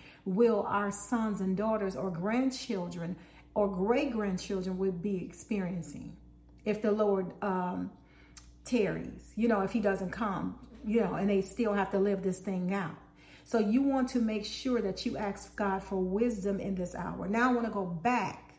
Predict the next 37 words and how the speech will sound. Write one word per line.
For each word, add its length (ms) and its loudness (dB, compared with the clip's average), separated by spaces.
'cause 140 -2
I 80 0
had 160 -2
to, 100 -4
I 60 0
want 300 0
to 60 -4
make 400 -2
sh-, 200 -12
make 280 -4
sure 180 -4
that 160 0
was 120 -8
clear. 280 -4
God 400 2
wants 300 0
you 60 -2
debt-free. 580 -4
He 120 6
wants 440 2
you 140 0
in, 180 -2
he 420 4
wants 320 0
you 100 -2
to 60 2
be 140 0
blessed, 460 -2
okay? 480 -4
He, 360 4
uh, 140 8
whatever 580 6
that 340 4
may 220 4
mean 520 4
to 140 -2
you 560 0